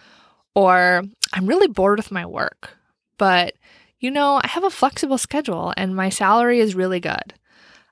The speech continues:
I don't have to work that hard for what I get paid, so it's not that bad."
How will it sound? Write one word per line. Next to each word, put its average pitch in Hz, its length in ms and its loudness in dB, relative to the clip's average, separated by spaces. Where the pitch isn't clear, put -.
I - 80 2
don't 226 120 2
have - 280 2
to 262 100 0
work 208 280 -2
that - 120 -4
hard 175 300 -4
for 180 120 -4
what 170 140 -4
I 165 80 -6
get - 180 -6
paid, 196 580 0
so 285 540 2
it's - 200 -4
not 180 180 -6
that - 260 -8
bad." - 280 -8